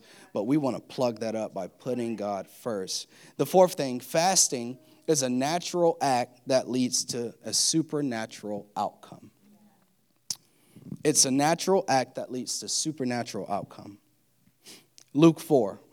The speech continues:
<laughs> Then Jesus, full of the Holy Spirit, he was just baptized, returned from the Jordan River.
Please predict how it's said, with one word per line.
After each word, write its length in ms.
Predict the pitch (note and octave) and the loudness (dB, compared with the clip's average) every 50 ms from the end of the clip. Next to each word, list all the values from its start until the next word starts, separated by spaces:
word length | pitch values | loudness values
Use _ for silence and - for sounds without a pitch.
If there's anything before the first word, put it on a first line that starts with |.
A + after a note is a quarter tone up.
| - - - | -18 -14 -12
<laughs> 880 | B2 - - B2 - _ _ _ _ - - _ _ _ _ _ _ | -12 -12 -14 -16 -20 _ _ _ _ -20 -20 _ _ _ _ _ _
Then 340 | C3+ D#3+ D#3 D3 C#3+ C3+ B2+ | 4 4 6 6 6 4 4
Jesus, 720 | C3 A#2+ B2 E3 G3 G#3+ G3 D3+ C3+ A#2+ A#2 A#2+ - - | 2 -2 -2 2 2 4 4 4 2 2 2 2 2 2
full 220 | - - E3 D#3 | 2 2 4 4
of 100 | D#3+ D#3 | 4 2
the 60 | C#3 C#3+ | 2 0
Holy 240 | D3+ D3 D3 D3+ | 0 0 0 2
Spirit, 560 | D#3 - - - - G#2 F#2+ G2 G2 - - _ _ _ _ _ _ | 2 2 2 0 -2 -4 -4 -4 -6 -6 -10 _ _ _ _ _ _
he 180 | - B2 C3 | -8 -4 -2
was 180 | B2+ A#2+ A2 - | -2 -2 -2 -4
just 360 | - C#3 C3+ C#3+ C3+ - - | -4 -4 -2 0 -2 -2 -2
baptized, 720 | C3 B2+ B2 - - - - G2 F#2+ F#2 G#2 G#2 - - - _ _ _ _ _ _ _ _ _ _ _ - | -2 -2 -2 -2 -6 -10 -12 -10 -10 -10 -10 -10 -12 -12 -14 _ _ _ _ _ _ _ _ _ _ _ -4
returned 500 | B2 B2+ B2+ - D3+ D#3+ E3+ F3 F3 E3 | -2 -2 0 0 0 2 2 0 0 0
from 160 | E3+ D#3 C#3+ | 0 0 0
the 60 | B2+ | 0
Jordan 400 | A#2+ A2+ C3+ B2 B2 B2 G#2+ A2+ | 0 -2 -2 0 0 0 -2 -2
River. 280 | A2 A2 G#2 E2+ E2+ - | -2 -2 -4 -4 -8 -14